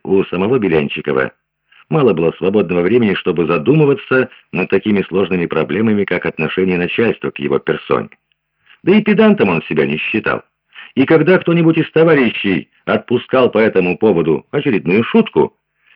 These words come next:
Юрий Евгеньевич огрызался. «У нас в управлении только один педант», — говорил он, — «Сеня Бугаев. Каждую неделю в парикмахерской свою прическу подправляет».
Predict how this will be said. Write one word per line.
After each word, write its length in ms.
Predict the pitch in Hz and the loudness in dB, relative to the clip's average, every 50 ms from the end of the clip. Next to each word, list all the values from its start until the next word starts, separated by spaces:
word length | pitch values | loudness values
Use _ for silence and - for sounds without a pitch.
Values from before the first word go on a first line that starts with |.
| _ _ | _ _
Юрий 340 | 67 110 123 156 151 117 | -4 0 0 2 2 0
Евгеньевич 560 | 85 64 57 71 98 113 123 113 - - - - | -2 -2 -2 -2 -2 -2 -2 -4 -8 -12 -14 -8
огрызался. 720 | _ 82 82 87 82 - - 62 65 71 - - - 87 80 - _ _ _ _ _ _ _ _ _ _ _ _ _ _ | _ -4 -2 -2 -2 -2 -2 -2 -2 -2 -4 -4 -6 -6 -6 -8 _ _ _ _ _ _ _ _ _ _ _ _ _ _
«У 140 | - 98 104 | -2 -2 0
нас 240 | 101 104 120 135 131 - | 0 0 0 -2 -2 -2
в 80 | - 120 | 2 2
управлении 720 | 120 - 113 110 110 101 98 113 123 135 131 127 123 123 | 2 2 2 0 0 2 2 2 2 2 4 2 2 0
только 400 | 120 - 117 123 123 - 120 120 | 0 0 0 0 2 2 0 -2
один 500 | - - 107 104 90 80 104 131 131 120 | 0 0 -2 -2 0 0 -2 -2 -2 -2
педант», — 540 | - 120 117 87 87 76 71 67 65 - - - _ - _ _ | 0 -2 0 0 0 -2 -2 -4 -6 -8 -10 -16 _ -20 _ _
говорил 440 | - 80 82 80 80 71 71 69 65 | -2 0 2 2 2 2 2 0 0
он, — 260 | 64 62 60 55 - _ _ - - _ - - - | -2 -4 -6 -10 -14 _ _ -20 -20 _ -20 -12 -4
«Сеня 320 | - 113 143 151 143 127 101 | -2 0 2 2 2 0 2
Бугаев. 580 | 85 98 98 80 87 78 71 67 64 58 - - - - - _ _ _ - - - | 0 0 0 0 0 0 0 0 0 -2 -4 -8 -16 -20 -20 _ _ _ -20 -20 -8
Каждую 400 | - 101 127 143 131 113 127 127 | -4 -2 0 0 2 2 2 4
неделю 340 | 131 127 117 135 143 139 131 | 4 2 2 2 2 2 0
в 80 | - - | 0 0
парикмахерской 800 | - 120 127 123 - 113 123 131 110 - 120 117 - - 113 107 | 2 2 2 2 2 0 -2 -2 0 -2 -2 -2 -2 -4 -6 -8
свою 220 | - - 113 113 113 | -4 -2 0 0 0
прическу 580 | - 110 113 107 - 131 110 101 - - - | 0 -2 -4 0 0 0 0 0 -2 -6 -8
подправляет». 760 | - - 78 - - 78 76 69 71 71 71 71 71 71 69 | -6 -4 -4 -4 -2 -2 -2 0 0 0 2 2 0 0 -2